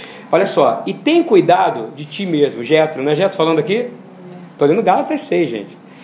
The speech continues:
"E tenha cuidado de ti mesmo, para que não caias também em tentação."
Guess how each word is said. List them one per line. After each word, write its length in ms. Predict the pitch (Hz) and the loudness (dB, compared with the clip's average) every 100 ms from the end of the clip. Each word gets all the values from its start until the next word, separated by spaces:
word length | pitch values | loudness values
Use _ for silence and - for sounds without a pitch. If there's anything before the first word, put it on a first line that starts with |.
| - | -14
"E 60 | 127 | -2
tenha 180 | 208 | 0
cuidado 360 | 220 202 165 180 | 0 2 2 2
de 100 | 175 | -2
ti 160 | - 175 | -10 -6
mesmo, 340 | 147 151 123 | -2 -2 -4
para 240 | - 180 | 0 0
que 140 | 175 170 | 0 -4
não 300 | 170 233 294 | -2 0 -2
caias 500 | - 180 170 175 - | 0 2 2 0 -4
também 560 | 185 151 139 143 151 - - | -8 -4 -2 -2 -4 -10 -10
em 140 | - 151 | -4 0
tentação." 520 | 165 160 156 135 127 | 0 0 -2 -4 -6